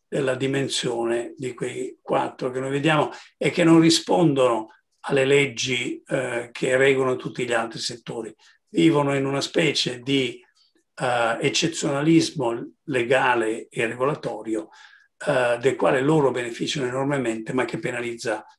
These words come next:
tutti gli altri. Quindi, diciamo,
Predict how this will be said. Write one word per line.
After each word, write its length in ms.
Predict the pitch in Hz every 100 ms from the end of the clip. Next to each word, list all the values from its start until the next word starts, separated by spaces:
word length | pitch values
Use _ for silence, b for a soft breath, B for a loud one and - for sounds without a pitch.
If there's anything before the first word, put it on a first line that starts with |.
| _
tutti 320 | - 170 -
gli 80 | 120
altri. 460 | 107 107 - - - b b b
Quindi, 640 | - 170 143 127 - - _
diciamo, 640 | 165 - 151 139 113